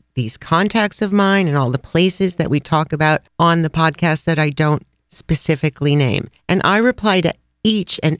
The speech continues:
every single one of these requests, and I politely explain what I've just said here. But to be honest, I rarely get a reply from them stating that they understand or thanking me for replying. So that's why I feel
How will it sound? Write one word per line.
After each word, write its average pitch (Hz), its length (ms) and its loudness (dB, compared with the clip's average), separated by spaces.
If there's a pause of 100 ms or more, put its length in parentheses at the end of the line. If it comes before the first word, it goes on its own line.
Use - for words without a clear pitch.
(140)
every 196 460 0
single 180 420 0
one 165 160 2
of 170 140 0
these 170 260 0
requests, 151 560 0
and 147 100 -2
I 151 100 0
politely 170 580 0
explain 160 580 -2 (280)
what 156 280 0
I've 147 160 0
just 143 300 -2
said 139 240 0
here. 95 340 -2 (540)
But 190 140 -2
to 208 100 0
be 202 140 2
honest, 190 420 0
I 175 140 2
rarely 156 1040 0 (160)
get 160 140 0
a 156 40 2
reply 151 440 0
from 143 280 -4
them 127 340 -2 (380)
stating 156 600 2
that 160 140 2
they 160 140 2
understand 156 520 0
or 151 80 2
thanking 143 440 0
me 147 120 4
for 151 180 -2
replying. 156 480 0
So 151 260 -2
that's 185 460 -2
why 208 240 2
I 170 160 2
feel 139 520 -2